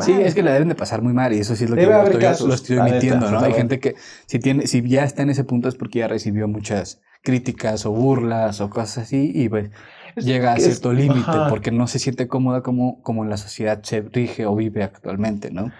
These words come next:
Speaker 2: Sí, cualquier discriminación, la neta, es igual. O sea, yo siento
Speaker 1: Por
Speaker 2: que
Speaker 1: eso digo,
Speaker 2: cualquier
Speaker 1: eh, eh, de un lado tienes que re-, respetar y dar el espacio y tratar de brindar el espacio para que todo el mundo se sienta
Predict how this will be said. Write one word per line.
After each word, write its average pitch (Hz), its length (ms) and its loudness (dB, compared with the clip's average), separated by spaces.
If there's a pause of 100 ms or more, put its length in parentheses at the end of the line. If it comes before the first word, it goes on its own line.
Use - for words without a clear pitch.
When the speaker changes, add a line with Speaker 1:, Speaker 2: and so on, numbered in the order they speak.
(140)
Speaker 2:
Sí, 247 140 0
cualquier 196 300 4
discriminación, 156 540 2
la 156 100 4
neta, 151 280 2
es 143 140 -2
igual. 123 420 2 (140)
O 127 100 -6
sea, 127 80 2
yo 131 80 4
siento 143 160 2
Speaker 1:
Por 147 60 4
Speaker 2:
que 147 40 4
Speaker 1:
eso 147 100 4
digo, 143 140 6
Speaker 2:
cualquier 120 180 2 (200)
Speaker 1:
eh, 139 220 2
eh, 135 500 2 (840)
de 127 160 2
un 151 140 6
lado 170 280 4
tienes 143 320 0
que 123 380 -4 (1160)
re-, 117 220 -4
respetar 127 680 -2
y 107 500 -2
dar 110 160 0
el 123 140 0
espacio 113 480 -2
y 127 40 0
tratar 110 280 -2
de 117 80 -2
brindar 107 300 0
el 107 80 0
espacio 107 280 -4
para 104 160 -2
que 95 140 -8
todo 123 240 -2
el 127 60 0
mundo 110 260 -4
se 110 120 -8
sienta 104 500 -2